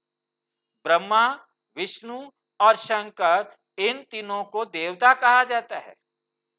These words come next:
इन तीनों को परमात्मा नहीं कहा जाता। ब्रह्मा परमात्माए नमः नहीं बोला जाता, विष्णु देवताय नमः, शंकर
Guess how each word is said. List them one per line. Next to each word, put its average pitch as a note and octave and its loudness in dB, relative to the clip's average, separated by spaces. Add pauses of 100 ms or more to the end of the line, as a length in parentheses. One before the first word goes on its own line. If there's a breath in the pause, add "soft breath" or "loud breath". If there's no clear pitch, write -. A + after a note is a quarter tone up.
(340)
इन C4 0
तीनों G#3+ -6
को A3+ 0
परमात्मा G#3 -2
नहीं A#3 -10
कहा B3+ 2
जाता। G3+ -10 (1300)
ब्रह्मा F3+ -2 (140)
परमात्माए F#3 0
नमः A#3 -4
नहीं B3+ -8
बोला A#3+ 2
जाता, E3+ -8 (1120)
विष्णु A3 -8 (300)
देवताय F#3+ 0
नमः, F3+ -6 (220)
शंकर G#3 -2